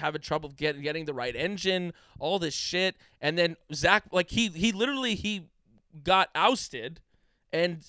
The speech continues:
Zach Brown took over. I mean, Zach Brown took the keys from the shitstorm that Ron Dennis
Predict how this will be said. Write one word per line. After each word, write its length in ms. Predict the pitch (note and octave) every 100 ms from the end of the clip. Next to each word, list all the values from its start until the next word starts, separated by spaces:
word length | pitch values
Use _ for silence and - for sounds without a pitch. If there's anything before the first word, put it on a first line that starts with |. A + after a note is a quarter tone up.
| -
Zach 340 | D3+ F#3+ G3+
Brown 280 | - G3+ G#3
took 240 | - F3+ F3+
over. 280 | F#3 - -
I 60 |
mean, 120 | D3+ D#3+
Zach 260 | F#3+ A#3+
Brown 260 | A#3+ A3+ G3+
took 340 | - A#3+ -
the 100 | G#3+
keys 580 | - G3+ G#3+ E3+ C3+ - _ _
from 200 | - F3 E3
the 60 |
shitstorm 1040 | D#3+ - - G#3+ - - - C#3+ B2+ B2 A#2+ _ _ -
that 180 | D3+ C#3+
Ron 240 | F3 F#3
Dennis 420 | F3 E3+ D3+ -